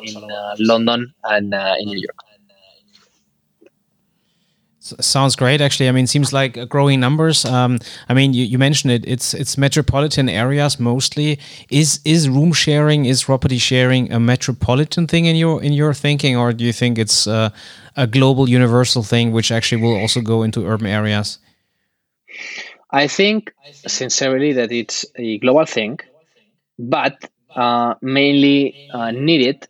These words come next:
Speaker 1: in, uh, urban areas. And, uh, in the future, who knows if also we will see, uh, co-living or flat sharing in, uh,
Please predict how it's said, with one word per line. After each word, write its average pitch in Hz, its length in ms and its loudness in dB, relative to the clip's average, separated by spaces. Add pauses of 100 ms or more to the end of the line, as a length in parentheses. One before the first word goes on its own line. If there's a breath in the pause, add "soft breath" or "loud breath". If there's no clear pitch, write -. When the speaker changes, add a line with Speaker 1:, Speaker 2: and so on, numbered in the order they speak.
Speaker 1:
in, 117 440 -4 (100)
uh, 110 280 -2 (100)
urban 117 240 0
areas. 87 380 -8 (680 loud breath)
And, 135 440 2
uh, 123 960 0 (140)
in 131 160 -2
the 127 100 0
future, 143 640 2
who 147 240 -4
knows 139 500 0
if 120 280 -6
also 127 340 -2
we 117 240 0
will 113 160 -2
see, 117 420 -2 (420 loud breath)
uh, 107 420 -2
co-living 120 520 2
or 107 80 0
flat 120 280 0
sharing 110 500 -2 (420 loud breath)
in, 113 280 0
uh, 104 460 -2